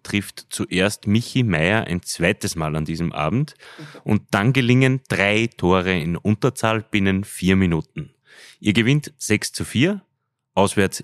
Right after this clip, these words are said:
in Wien. Was geht da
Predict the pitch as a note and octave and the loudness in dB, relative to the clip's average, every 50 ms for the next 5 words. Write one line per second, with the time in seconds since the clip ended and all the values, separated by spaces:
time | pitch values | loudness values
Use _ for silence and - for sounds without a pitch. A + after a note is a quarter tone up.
0 | - - G2 G2 F#2 D#2 E2+ D#2+ D2 C2+ - _ _ _ _ _ - - - - | -2 0 0 0 2 0 -2 -2 -2 -4 -8 _ _ _ _ _ -20 -20 -20 -20
1 | - - _ _ _ - - - A2+ A2 - - - - - _ _ _ _ _ | -20 -20 _ _ _ 0 2 2 2 2 -2 -8 -10 -12 -14 _ _ _ _ _
2 | - A#2 B2 A#2+ _ C3+ B2+ A#2+ B2 B2 B2+ B2+ | -2 -2 -2 0 _ 2 4 4 4 2 0 -4